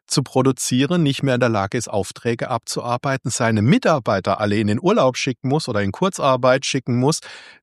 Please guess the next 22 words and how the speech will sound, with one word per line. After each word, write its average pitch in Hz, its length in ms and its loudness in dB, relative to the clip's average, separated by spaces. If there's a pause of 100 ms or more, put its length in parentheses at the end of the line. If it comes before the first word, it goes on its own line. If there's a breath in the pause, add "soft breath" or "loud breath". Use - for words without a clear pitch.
dass 117 280 2 (340 loud breath)
die, 110 260 0
die 104 80 -2
gesamte 120 460 0
Lieferverpflichtungen 107 1200 0
eventuell 101 840 0 (100)
dann 98 260 0 (200)
auch 107 280 0
noch 104 240 0
in, 92 520 -2
in 82 360 -4
Sanktionen, 131 1000 2
in, 104 180 -2
in 104 160 -6
Sanktionszahlungen 127 960 0
dann 104 140 0
münden, 117 420 2 (880 loud breath)
das 113 300 0 (100)
kann 107 340 -2
ein 180 100 0
Unternehmen 113 1000 0
nachhaltig 107 840 -2